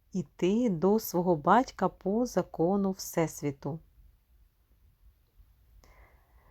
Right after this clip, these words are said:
Тому переходимо до батька. Подивіться, будь ласка, на батька і скажіть: "Папа,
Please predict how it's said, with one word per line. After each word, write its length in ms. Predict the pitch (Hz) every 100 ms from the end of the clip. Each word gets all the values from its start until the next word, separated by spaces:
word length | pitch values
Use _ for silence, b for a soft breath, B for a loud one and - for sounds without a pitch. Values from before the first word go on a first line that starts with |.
| b b b _ -
Тому 560 | 202 196 226 285 320 - _ _ _ -
переходимо 760 | 202 180 - 208 208 202 196
до 140 | 175 180
батька. 460 | 180 175 165 -
Подивіться, 720 | - 185 208 202 233 220 -
будь 200 | 160 170
ласка, 420 | 196 262 285 - 196
на 140 | 196
батька 680 | 175 190 175 - - 151 160 - _ - - _ - _ _ _ - -
і 100 | 233
скажіть: 800 | - - 214 190 180 156 - - - _ _ _ _ - - _ - - - _ - - - - _ - - _ _ - - - - _ - - - -
"Папа, 540 | 208 202 190 - 156